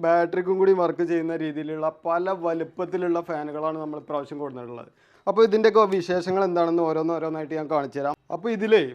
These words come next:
ഫാന് മാത്രമല്ല ഒരുപാട് ഓപ്ഷനുകളുണ്ട്.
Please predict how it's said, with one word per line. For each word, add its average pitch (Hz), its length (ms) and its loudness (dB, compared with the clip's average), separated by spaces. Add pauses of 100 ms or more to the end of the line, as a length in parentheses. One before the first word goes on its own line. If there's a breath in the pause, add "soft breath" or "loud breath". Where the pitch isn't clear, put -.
(100)
ഫാന് 185 480 0 (120)
മാത്രമല്ല 160 460 0 (220)
ഒരുപാട് 180 640 2 (140)
ഓപ്ഷനുകളുണ്ട്. 165 680 -2